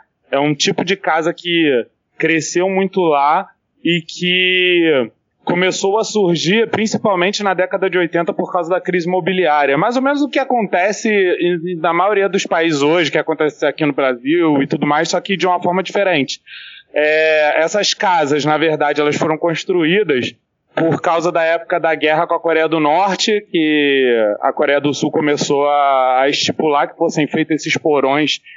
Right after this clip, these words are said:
em casos de, de guerra e pro caso de precisar, é, se esconder pra garantir a segurança das pessoas. Uma coisa meio estilo bunker mesmo, só que no me-, assim, num nível da rua, tanto que eles chamam de casas semi-subterrâneas.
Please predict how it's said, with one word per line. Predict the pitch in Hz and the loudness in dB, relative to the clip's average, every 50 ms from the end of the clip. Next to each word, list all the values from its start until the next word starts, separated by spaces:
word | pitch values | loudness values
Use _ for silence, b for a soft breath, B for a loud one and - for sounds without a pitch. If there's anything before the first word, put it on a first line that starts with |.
| B 147 | B -2
em | 151 139 | -2 -2
casos | - 147 139 139 143 131 147 147 135 | 0 0 0 0 0 0 -2 -2 -2
de, | 131 135 139 143 143 139 135 131 123 120 117 107 101 - _ _ _ _ | -2 -2 -2 0 0 0 0 0 0 2 2 0 0 -2 _ _ _ _
de | 123 120 147 | -4 -4 -2
guerra | 135 - 131 123 139 160 175 165 139 139 135 131 | -2 0 0 2 2 2 2 2 2 2 2 2
e | 131 | 0
pro | - - 127 123 | 0 -2 -2 -2
caso | - 143 131 131 120 | 0 0 -2 -2 -2
de | 139 131 | -4 -6
precisar, | - 139 139 131 151 143 113 120 127 127 135 135 131 120 113 104 - - _ _ _ _ - | -4 -4 -4 -2 -2 -2 0 0 0 0 2 2 2 2 2 0 -2 -4 _ _ _ _ -2
é, | 127 123 117 110 | 0 0 0 0
se | - 147 | 0 -2
esconder | 139 - - - 151 143 139 120 127 135 147 170 180 180 170 160 143 131 - | -2 -2 0 0 0 0 2 2 2 2 2 2 2 2 2 2 2 0 0
pra | - 135 135 | 0 0 0
garantir | 127 143 143 143 139 - 151 | 2 2 0 0 0 0 -2
a | 143 | -2
segurança | - - 156 135 139 131 127 135 147 - 147 | -2 -2 0 0 2 2 2 0 0 0 0
das | 135 135 131 147 | 0 0 0 0
pessoas. | 139 147 131 - - 135 143 170 185 196 196 196 - - B B B B B B | 0 0 0 0 0 0 0 2 2 0 0 0 -2 -4 B B B B B B
Uma | - 262 | -2 0
coisa | 262 269 269 262 | 0 0 0 2
meio | 254 247 247 | 2 2 0
estilo | 240 - - 247 233 214 | 0 2 2 2 2 0
bunker | 165 147 165 180 214 196 - 190 165 165 | 0 0 0 0 0 0 0 0 0 2
mesmo, | 165 165 196 226 226 220 196 | 2 2 2 2 2 0 0
só | - 175 156 | 0 -2 -4
que | - - 170 170 170 165 156 156 156 151 131 113 - - _ _ _ - | -2 -2 -2 0 2 2 2 2 2 2 2 0 -2 -6 _ _ _ -4
no | 143 160 170 165 160 156 | -2 0 0 0 0 0
me-, | 165 165 175 190 190 135 143 | 0 2 2 2 2 2 2
assim, | 143 143 147 - 190 175 | 2 2 0 0 0 0
num | 165 180 180 175 170 | 2 2 2 0 2
nível | 170 185 208 190 208 196 | 2 0 0 0 0 0
da | 170 170 156 | 0 0 0
rua, | 139 151 180 202 202 | 0 2 0 0 0
tanto | 196 185 185 175 - | -2 -2 -4 -4 -4
que | - | -4
eles | 196 185 147 | -2 0 0
chamam | - 185 180 185 180 | 0 0 0 0 -2
de | 170 | -4
casas | - - 160 160 156 175 - - | -2 -2 -2 0 0 -2 -2 -2
semi-subterrâneas. | - 170 170 190 202 - - 175 151 151 - 160 131 123 131 143 160 180 196 202 190 | -2 0 0 0 0 -2 -4 -4 -4 -2 -2 0 0 2 2 2 2 2 0 0 -2